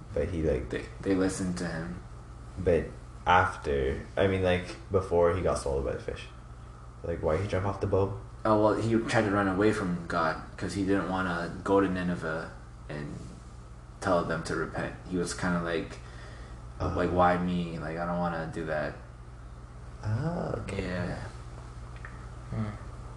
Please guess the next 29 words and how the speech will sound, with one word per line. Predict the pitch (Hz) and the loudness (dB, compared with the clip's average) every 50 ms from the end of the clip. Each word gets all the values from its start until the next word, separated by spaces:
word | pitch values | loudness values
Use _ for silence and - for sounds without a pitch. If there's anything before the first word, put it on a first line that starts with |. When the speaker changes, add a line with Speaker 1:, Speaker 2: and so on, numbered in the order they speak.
| - - - - - - - - - - - - - - - - - - - - - - - - - - - - - - - - - - - - - - - - - - - - - - - - - - - - - - 113 | -12 -12 -12 -12 -12 -12 -12 -12 -10 -10 -10 -10 -12 -12 -12 -12 -12 -12 -12 -12 -12 -12 -12 -12 -12 -12 -12 -10 -10 -10 -10 -10 -10 -10 -10 -10 -10 -12 -12 -12 -12 -12 -10 -10 -10 -10 2 6 6 6 6 4 -2 -2 0
Speaker 3:
Yeah. | 107 110 123 135 127 117 - - - - - | 2 2 2 2 0 -2 -6 -10 -12 -8 2
The | - 110 107 | 6 8 10
last | 107 110 113 123 127 127 - - | 10 12 10 10 10 8 4 2
line | 113 113 120 127 120 110 | 2 2 2 2 0 0
where | 107 104 104 | 0 0 0
it | 104 | 0
says, | - 110 107 107 104 104 - - - - | 0 2 2 2 0 -2 -6 -10 -10 -8
"And | 113 110 110 | -6 -4 -4
the | |
final | 107 - - 117 120 123 117 107 | -2 0 2 4 4 4 2 0
condition | - 113 110 110 110 110 - 113 | 0 0 0 0 0 0 0 -2
of | 110 107 | 0 4
that | 107 104 101 104 | 4 6 6 4
man | 104 104 104 104 | 4 2 0 0
is | 104 101 98 | 0 -2 -2
worse | 104 104 104 104 - - | -2 -2 -2 -2 -2 -4
than | 98 92 | -4 -4
the | 92 95 | -4 -2
first. | - - 101 98 98 - - - - - - - - - - - - - - - - - | 0 2 2 2 2 0 -4 -8 -10 -10 -12 -14 -14 -16 -16 -16 -16 -16 -16 -12 -4 0
That | 104 101 101 | 2 2 2
is | 101 - - | 2 0 2
how | - 107 101 | 4 4 6
it | |
will | 98 101 101 101 | 6 4 2 0
be | 101 104 107 104 101 | 0 0 0 0 0
with | 98 104 98 | 0 -2 -4
this | 101 98 95 - - - | -4 -4 -4 -6 -4 -4
wicked | 104 98 - 92 95 92 | -4 -4 -4 -4 -6 -6
generation." | - 98 95 98 92 95 98 98 - - - | -6 -6 -6 -4 -6 -6 -6 -8 -8 -10 -12